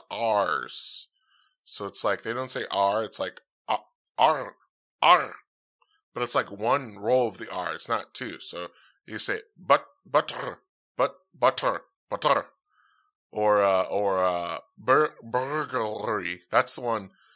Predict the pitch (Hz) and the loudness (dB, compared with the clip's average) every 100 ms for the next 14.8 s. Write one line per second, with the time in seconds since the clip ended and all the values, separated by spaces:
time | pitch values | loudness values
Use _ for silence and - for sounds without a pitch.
0 | _ _ - 101 123 101 92 98 95 87 | _ _ -12 -4 -2 -2 0 0 -2 -6
1 | - 101 - 104 98 95 92 90 87 113 | -12 -8 -6 -6 -8 -10 -10 -8 -8 -10
2 | 107 98 87 104 95 92 - 92 90 90 | -10 -10 -8 -6 -8 -6 -6 -4 -8 -2
3 | 127 127 - 107 95 101 92 95 95 - | 2 2 0 -8 -10 -8 -6 -8 -10 -10
4 | 117 - 101 98 - _ _ _ _ _ | -8 -6 -8 -8 -14 _ _ _ _ _
5 | - 131 117 92 82 - - 95 - 90 | 2 2 2 -4 -8 -8 -12 -10 -6 -6
6 | 87 104 87 123 101 _ 98 90 98 - | -6 -12 -12 -10 -10 _ -8 -6 -6 -8
7 | - 143 143 151 - 135 135 127 - _ | -6 -2 0 -2 -2 -2 0 -4 -10 _
8 | _ _ _ 127 123 117 117 98 104 104 | _ _ _ -2 0 0 0 0 -4 -6
9 | 92 87 85 - _ - 160 175 214 - | -6 -6 -6 -10 _ 0 4 4 6 4
10 | - 359 262 262 220 196 165 139 - - | 2 4 6 8 6 4 2 -4 -6 -8
11 | - _ - - - - - - - - | -10 _ -6 -4 -2 -2 -2 -4 -8 -8
12 | _ - 170 165 220 - 381 220 170 190 | _ -4 2 4 4 2 0 0 0 0
13 | 240 226 175 180 190 196 208 - 196 - | 2 2 0 0 0 0 -4 -6 -6 -2
14 | 196 254 302 226 220 185 185 | -2 0 0 0 2 2 2